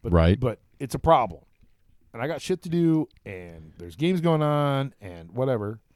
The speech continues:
Speaker 2: And you've got the marquees.
Speaker 1: Yeah.
Speaker 2: If you could watch it.
Speaker 1: The Comcasts has the marquees.
Speaker 2: Yeah.
Speaker 1: Channel two oh two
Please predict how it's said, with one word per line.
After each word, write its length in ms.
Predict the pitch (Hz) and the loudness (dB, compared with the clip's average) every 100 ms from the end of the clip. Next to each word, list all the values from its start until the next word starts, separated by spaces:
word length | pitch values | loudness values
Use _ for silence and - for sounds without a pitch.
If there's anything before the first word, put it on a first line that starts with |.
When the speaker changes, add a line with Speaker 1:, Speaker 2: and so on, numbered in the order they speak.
| _ | _
Speaker 2:
And 160 | 123 113 | 8 8
you've 200 | 127 127 | 6 4
got 320 | 135 135 - - | 6 6 4 0
the 140 | 127 | 4
marquees. 720 | 131 131 156 196 240 85 - - _ _ - _ _ _ _ _ _ - _ | 4 6 6 6 4 0 -6 -18 _ _ -20 _ _ _ _ _ _ -20 _
Speaker 1:
Yeah. 400 | 175 254 285 123 - _ | -2 0 0 -2 -6 _
Speaker 2:
If 200 | 127 123 | 6 8
you 80 | 113 | 6
could 140 | 117 95 | 6 6
watch 280 | 90 76 | 6 4
it. 120 | - - | -4 -10
Speaker 1:
The 100 | 139 | -10
Comcasts 840 | 156 220 285 165 110 - - - - | -4 -4 -2 -4 -4 -10 -14 -16 -16
has 220 | - 135 135 | -8 -6 -6
the 80 | |
marquees. 580 | 151 143 - 143 113 - - | -6 -6 -6 -6 -6 -8 2
Speaker 2:
Yeah. 400 | 101 120 196 143 - _ _ | 6 6 6 2 0 _ _
Speaker 1:
Channel 200 | 147 139 | -8 -6
two 200 | - 165 | -2 -2
oh 60 | 180 | 0
two 340 | - 143 | 0 -2